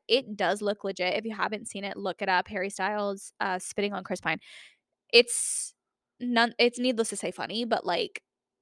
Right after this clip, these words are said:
uh, was it also publicity? Was it actually,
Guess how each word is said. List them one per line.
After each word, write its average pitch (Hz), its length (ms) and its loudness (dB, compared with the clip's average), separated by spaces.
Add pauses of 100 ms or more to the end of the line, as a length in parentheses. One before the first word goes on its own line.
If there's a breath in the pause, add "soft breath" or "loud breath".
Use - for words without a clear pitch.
(180)
uh, 123 40 -2 (640)
was 214 300 -2
it 196 60 0
also 233 240 0
publicity? 339 520 0
Was 226 220 0
it 202 120 -6
actually, 220 920 -2